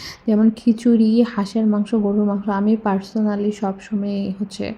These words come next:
আহ, সরিষার তেলটা ইউজ করি, কারণ আমার কাছে ভালো লাগে আর এটা খেতেও অনেক সুস্বাদু হয়। রান্না জিনিসটা হচ্ছে নিজের কাছে, এক একজনের রান্নার টেস্ট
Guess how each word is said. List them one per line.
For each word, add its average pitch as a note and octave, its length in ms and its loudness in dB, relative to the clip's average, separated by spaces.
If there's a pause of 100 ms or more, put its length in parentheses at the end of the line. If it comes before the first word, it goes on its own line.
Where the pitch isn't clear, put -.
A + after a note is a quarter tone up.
(540)
আহ, F#3 580 -2
সরিষার A3+ 480 2
তেলটা G#3 280 0
ইউজ G#3 640 0
করি, G#3 380 0 (380)
কারণ G3+ 220 0
আমার G3 240 0
কাছে G#3 320 -2
ভালো G3 300 0
লাগে F#3+ 380 0
আর G3+ 200 -2
এটা F#3+ 240 -2 (100)
খেতেও G#3+ 360 4
অনেক G3 340 2
সুস্বাদু F#3+ 580 -4 (120)
হয়। F#3+ 240 0 (460)
রান্না A#3 300 6
জিনিসটা B3 460 6
হচ্ছে A#3+ 320 2
নিজের A3+ 460 6
কাছে, F#3 340 -4
এক C4 300 0
একজনের A3 460 2
রান্নার G#3 420 2 (140)
টেস্ট G3+ 340 -2